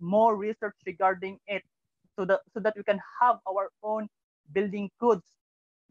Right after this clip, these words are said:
own bamboo building codes here in the Philippines and make bamboo widely more applicable. And to all, to all of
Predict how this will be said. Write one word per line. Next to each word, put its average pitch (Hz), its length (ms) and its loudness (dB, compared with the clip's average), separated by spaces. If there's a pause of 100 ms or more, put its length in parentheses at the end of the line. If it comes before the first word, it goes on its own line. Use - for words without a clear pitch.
(300)
own 202 400 6 (200)
bamboo 202 420 2
building 185 580 -2
codes 202 240 0 (160)
here 202 260 2
in 190 100 -8
the 240 200 6
Philippines 233 400 -4 (400)
and 208 220 2
make 269 220 4
bamboo 185 600 6 (440)
widely 185 460 2
more 175 400 4
applicable. 156 640 2 (760)
And 180 260 4
to 202 60 4
all, 226 320 6 (180)
to 196 60 -2
all 254 260 6 (140)
of 208 200 2